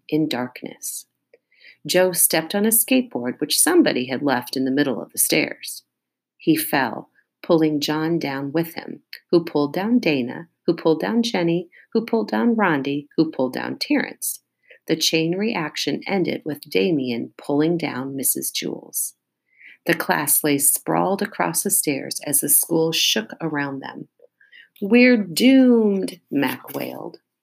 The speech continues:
"Look," exclaimed Bibi. A door had opened, and there was a light coming inside a classroom. A teacher stood in the doorway.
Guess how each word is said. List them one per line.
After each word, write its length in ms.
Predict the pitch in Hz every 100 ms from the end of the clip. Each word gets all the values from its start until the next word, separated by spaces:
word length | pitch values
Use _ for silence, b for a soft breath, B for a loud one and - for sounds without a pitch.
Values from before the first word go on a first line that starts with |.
| _ _ _ _ _ _ _ -
"Look," 560 | 196 240 339 - - - -
exclaimed 580 | - - 170 151 143
Bibi. 480 | 147 139 143 196 233 _ _ _ _ b b -
A 80 |
door 300 | 156 156 165
had 260 | 196 247 247
opened, 520 | 196 190 - 127 131 -
and 140 | 147 147
there 140 | 160
was 160 | 170 170
a 80 | 233
light 440 | 262 247 - -
coming 320 | - 147 139
inside 680 | 139 143 - - 170 - - -
a 80 | 185
classroom. 760 | - 185 190 - - - - - _ - _ _ -
A 100 | 208
teacher 460 | - 339 339 139
stood 320 | 127 - 151
in 80 | 147
the 80 | 156
doorway. 600 | 160 175 175 80 69 -